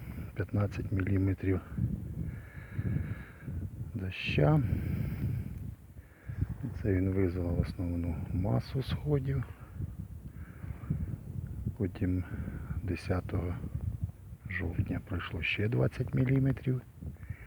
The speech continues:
І цю ніч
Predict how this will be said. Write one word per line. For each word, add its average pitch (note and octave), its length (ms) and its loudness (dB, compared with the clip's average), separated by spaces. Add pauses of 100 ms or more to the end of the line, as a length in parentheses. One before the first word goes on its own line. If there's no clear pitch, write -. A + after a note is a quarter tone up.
(960)
І G#2 440 2 (380)
цю - 120 -4
ніч A#2 460 4